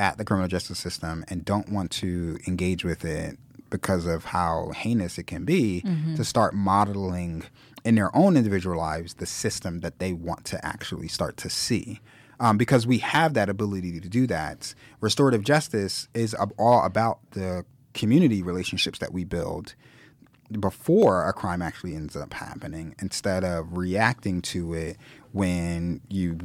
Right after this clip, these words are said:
Speaker 1: we don't have counseling, when we don't have education programs, when our schools are shit, when,
Speaker 2: We
Speaker 1: you know,
Speaker 2: don't have
Speaker 1: then
Speaker 2: ways for people to earn money.
Speaker 1: Right, and then, and we don't have access to healthcare, and then you just throw a cop in there with a gun and think that's gonna be the solution to it, right?
Speaker 2: Mm-hmm.
Speaker 1: And so,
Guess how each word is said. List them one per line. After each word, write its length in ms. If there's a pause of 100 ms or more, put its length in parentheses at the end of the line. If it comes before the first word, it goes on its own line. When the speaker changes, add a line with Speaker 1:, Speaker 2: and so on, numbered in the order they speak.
Speaker 1:
we 300
don't 220
have 200
counseling, 580
when 120
we 140
don't 160
have 180
education 400
programs, 480
when 100
our 80
schools 380
are 80
shit, 380 (420)
when, 840
Speaker 2:
We 100
Speaker 1:
you 80
know, 60
Speaker 2:
don't 80
have 100
Speaker 1:
then 100
Speaker 2:
ways 160
for 140
people 280
to 100
earn 300
money. 480
Speaker 1:
Right, 480
and 140
then, 240
and 160
we 120
don't 140
have 100
access 320
to 60
healthcare, 400
and 80
then 80
you 180
just 320
throw 200
a 60
cop 280
in 80
there 120
with 120
a 40
gun 380
and 140
think 160
that's 200
gonna 220
be 140
the 120
solution 460
to 160
it, 180 (120)
right? 160
Speaker 2:
Mm-hmm. 100
Speaker 1:
And 160
so, 360